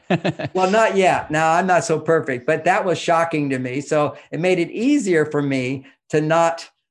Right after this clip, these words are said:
Speaker 2: have to unload my ammunition on her. Then she
Speaker 1: Mm-hmm.
Speaker 2: said, "I just wanna, I just wanna make you dinner now, your favorite dinner." So she changed the recipe, you know, she, chicken and mashed potatoes and peas. So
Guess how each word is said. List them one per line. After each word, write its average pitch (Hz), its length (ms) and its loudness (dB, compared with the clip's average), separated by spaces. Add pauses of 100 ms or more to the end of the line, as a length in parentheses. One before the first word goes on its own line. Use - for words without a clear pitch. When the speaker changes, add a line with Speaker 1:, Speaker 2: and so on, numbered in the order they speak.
(280)
Speaker 2:
have 151 220 -2
to 151 180 0
unload 156 420 2
my 143 320 0
ammunition 147 640 -2
on 117 160 -4
her. 127 340 -4 (380)
Then 233 160 -2
she 220 140 -4
Speaker 1:
Mm-hmm. 196 100 -4
Speaker 2:
said, 160 300 0 (180)
"I 294 140 0
just 269 220 -2
wanna, 185 300 -2 (1040)
I 254 60 -10
just 294 120 -8
wanna 240 140 2
make 202 240 0
you 175 100 0
dinner 156 360 2
now, 135 240 2
your 135 180 0
favorite 156 540 -2
dinner." 127 420 -4 (140)
So - 180 -6
she 135 160 -6
changed 160 380 -4
the 139 80 -2
recipe, 139 380 -4
you 147 120 -8
know, 139 60 -6
she, 151 340 -8 (280)
chicken 185 460 0
and 123 180 -4
mashed 165 260 0
potatoes 147 440 0
and 127 220 -6
peas. 123 420 -4
So 156 180 -4